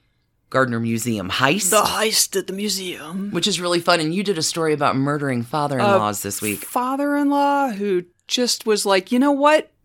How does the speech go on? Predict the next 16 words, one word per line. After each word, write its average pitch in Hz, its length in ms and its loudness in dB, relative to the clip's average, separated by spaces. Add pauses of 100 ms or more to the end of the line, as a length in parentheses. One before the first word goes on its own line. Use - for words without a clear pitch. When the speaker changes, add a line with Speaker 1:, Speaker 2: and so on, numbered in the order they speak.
(140)
Speaker 2:
baby 285 260 4
daughter, 285 480 8
I'm 254 80 6
just 285 180 0
gonna 247 200 4
have 226 360 2
your 170 540 0 (320)
shitbag 254 640 0
husband 240 400 2
assassinated." 170 760 0 (240)
Speaker 1:
I - 60 -6
mean, 247 80 0
it's - 180 -6
one 262 180 0
way 294 160 0
to 262 280 -2